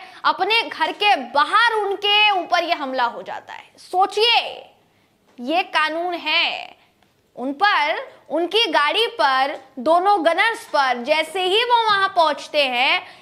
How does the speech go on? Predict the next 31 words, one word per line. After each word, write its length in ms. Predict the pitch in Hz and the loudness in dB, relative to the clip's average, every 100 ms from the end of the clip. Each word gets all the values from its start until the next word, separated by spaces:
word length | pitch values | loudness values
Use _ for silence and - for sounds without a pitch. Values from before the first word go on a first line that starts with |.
| - | -2
गाड़ी 300 | 277 330 440 | 2 2 0
से 120 | 453 | 0
उतरते 480 | 453 392 330 311 349 | 0 2 0 0 0
हैं, 440 | 339 285 269 381 - - - | 0 0 0 -2 -6 -20 -4
हमला 300 | 339 359 415 | -2 2 2
हो 200 | 392 349 | 2 0
जाता 300 | 285 262 - | 0 0 -2
है। 320 | 123 - - - _ _ _ - | -12 -14 -18 -20 _ _ _ 0
अब 100 | 508 | 0
पूछा 500 | - 440 427 427 359 | 0 -4 -2 0 0
जा 220 | 285 254 | 2 0
रहा 160 | 240 214 | 0 -2
है 320 | - 247 440 - - _ _ - | -2 -2 -2 -4 -20 _ _ -2
कि 300 | 392 294 285 | 0 0 -2
यूपी 340 | 285 381 381 | -4 -2 -2
में 460 | 269 247 277 415 508 _ _ - | -4 -6 -4 -4 -6 _ _ -2
काबा, 540 | 277 240 - - - - _ _ _ - | 0 0 -4 -12 -14 -20 _ _ _ -20
इसके 200 | 240 277 | -4 -2
अलावा 300 | 277 285 339 | 0 0 0
वो 140 | 339 | 0
खबरें 420 | 330 - 285 370 320 | -2 -2 0 0 2
भी 100 | 370 | 2
आपको 320 | 359 359 320 | 2 0 -2
दिखा 260 | 311 311 | -2 -2
देते 240 | 320 453 440 | -2 -2 0
हैं 100 | 427 | 0
हम 200 | 415 370 | 0 -4
दोस्तों, 300 | 359 349 330 | -8 -8 -8
जिन 200 | 302 320 | -6 -6
खबरों 340 | 311 277 349 | -6 -4 -4
में 360 | 349 277 339 | -2 -2 -2